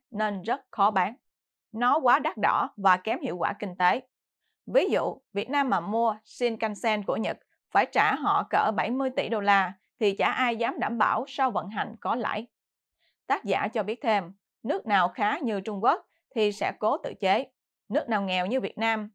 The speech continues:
thì chả dại gì tự vướng vào bẫy nợ, chỉ vì muốn có một tuyến Shinkansen,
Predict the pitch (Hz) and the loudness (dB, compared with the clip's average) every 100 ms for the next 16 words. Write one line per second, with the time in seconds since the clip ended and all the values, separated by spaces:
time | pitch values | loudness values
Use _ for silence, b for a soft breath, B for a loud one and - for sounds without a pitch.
0 | _ 202 196 185 - 220 151 190 185 - | _ -4 0 0 0 0 -2 -2 -4 -4
1 | - 175 175 202 311 240 170 - - 127 | -6 -6 -2 -2 -2 2 2 2 -2 -4
2 | 220 110 151 - _ _ _ 165 214 190 | -2 0 -2 -6 _ _ _ -4 0 0
3 | 180 214 330 311 208 - 214 233 320 - | 0 -4 -2 0 0 0 -2 -4 -6 -6
4 | 220 196 190 196 202 180 | -6 -2 -4 0 0 0